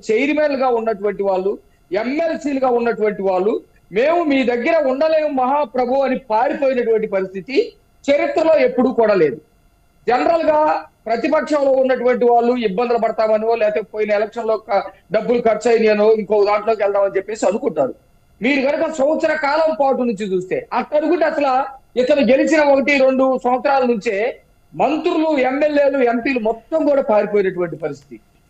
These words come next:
ఇప్పుడు కూడా ఈ ఎన్నికలు దగ్గర పడే కొద్దీ చాలా మంది కూడా ప-, వెళ్ళిపోతా ఉన్నారు, ఉండటం లేదు. ఎందుకు ఉండటం లేదా అనే పద్ధతిని కనుక గమనిస్తే, వాళ్ళని పీల్చి పిప్పం చేస్తా ఉన్నటువంటి పరిస్థితి.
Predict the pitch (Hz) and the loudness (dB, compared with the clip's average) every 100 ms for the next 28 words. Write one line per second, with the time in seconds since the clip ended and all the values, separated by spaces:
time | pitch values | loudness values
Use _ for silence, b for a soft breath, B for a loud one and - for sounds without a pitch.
0 | _ 220 269 349 349 330 311 285 254 247 | _ -6 0 0 4 4 4 4 4 4
1 | 311 277 302 269 254 285 277 254 254 202 | 4 2 2 2 2 2 4 4 4 2
2 | 226 440 - - _ - 226 302 349 359 | 2 2 0 -6 _ -4 0 4 4 4
3 | 339 330 262 240 247 226 208 _ 233 233 | 2 2 2 2 2 0 -4 _ -2 2
4 | 226 190 208 311 381 370 339 254 202 160 | 2 2 2 2 0 0 2 0 0 0
5 | 175 269 370 359 311 208 139 - _ _ | -2 -4 -2 0 0 0 -6 -14 _ _
6 | _ 185 294 370 359 339 320 311 302 285 | _ -2 -2 -2 -2 -2 -2 0 0 0
7 | 277 277 269 262 240 220 269 311 240 233 | 0 0 0 -2 -2 -2 -4 -4 -2 0
8 | 233 214 190 208 220 - 226 302 311 - | 0 0 0 0 -4 -2 0 0 -2 -10
9 | _ - 233 285 285 - 285 349 392 370 | _ -4 -2 0 -2 -2 0 2 2 0
10 | 370 302 311 294 254 247 247 220 208 185 | 0 -2 0 0 4 4 4 2 2 2
11 | 190 185 151 127 _ | 2 2 0 0 _